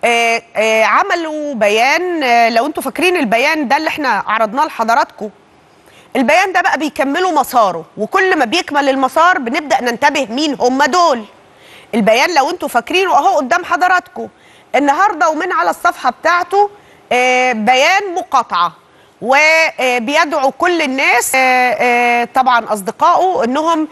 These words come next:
ي-، يدخلوا ويوقعوا، وبيدعو إلى مقاطعة الانتخابات. وده الحقيقة بيخلينا نسأل نفسنا،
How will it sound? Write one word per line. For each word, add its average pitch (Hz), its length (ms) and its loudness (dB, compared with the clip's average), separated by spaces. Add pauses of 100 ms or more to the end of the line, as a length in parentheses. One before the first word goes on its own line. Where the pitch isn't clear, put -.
(120)
ي-، 277 440 0
يدخلوا 311 600 -2
ويوقعوا، 226 1200 0 (340)
وبيدعو 220 1700 0
إلى 311 280 0
مقاطعة 269 720 0 (440)
الانتخابات. 233 640 -2 (3000)
وده 226 240 2
الحقيقة 302 500 0
بيخلينا 240 840 -4 (120)
نسأل 254 640 -2
نفسنا، 208 480 -2